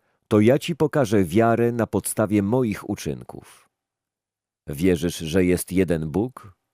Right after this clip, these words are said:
Słusznie czynisz. Lecz także i złe duchy wierzą i drżą. Chcesz zaś zrozumieć, nierozumny człowieku, że wiara bez uczynków jest bezowocna?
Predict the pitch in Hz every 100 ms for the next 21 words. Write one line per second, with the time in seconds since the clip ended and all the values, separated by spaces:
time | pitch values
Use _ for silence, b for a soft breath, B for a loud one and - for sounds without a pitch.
0 | _ _ _ _ _ _ _ - 175 156
1 | - 82 - 73 60 57 - - _ _
2 | _ _ _ _ - 107 98 - 139 123
3 | 107 131 - 120 95 113 135 113 147 -
4 | 69 71 71 110 104 85 104 120 - 123
5 | 117 131 95 76 57 50 50 _ _ _
6 | _ _ _ _ _ - - 170 151 143
7 | 131 123 117 95 110 98 131 76 64 -
8 | - 90 92 92 110 107 95 - 90 82
9 | 101 - 71 69 _ _ _ _ - 76
10 | 101 87 120 147 143 123 - 113 - 127
11 | - 107 92 92 85 80 95 92 76 69
12 | - 73 87